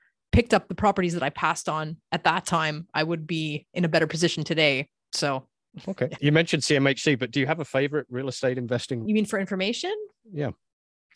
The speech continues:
Speaker 1: Yeah, no, definitely C M H C. I think that's the, the, the easiest one. And the next would be your local university library. Like, I actually just went and did the exercise at Concordia. Like, most libraries have a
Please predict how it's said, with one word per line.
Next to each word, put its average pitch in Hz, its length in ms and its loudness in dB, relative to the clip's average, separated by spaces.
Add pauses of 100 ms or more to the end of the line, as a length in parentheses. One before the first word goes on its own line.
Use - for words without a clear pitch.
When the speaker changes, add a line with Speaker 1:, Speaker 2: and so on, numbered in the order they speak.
(140)
Speaker 1:
Yeah, 170 140 4
no, 180 140 0
definitely 185 400 0
C - 160 -4
M 185 100 0
H 170 140 -4
C. 196 120 -4
I 175 40 -2
think 185 160 -2
that's 175 200 -2
the, 180 220 -6
the, 175 200 -4
the - 280 -2
easiest 180 380 2
one. 175 180 0
And 170 100 -2
the 170 40 -2
next 190 220 0
would 175 100 -4
be 170 260 -2
your 175 380 -2
local 180 340 -2
university 170 480 -6
library. 160 460 -2
Like, 151 180 -2
I 165 120 2
actually 165 200 -2
just - 180 -6
went 170 320 -4
and 165 360 -4
did 170 120 2
the 165 120 4
exercise 160 400 0
at - 120 -6
Concordia. 170 480 -2
Like, 165 200 0
most 180 420 -2
libraries 170 460 2
have 156 260 -2
a 156 240 0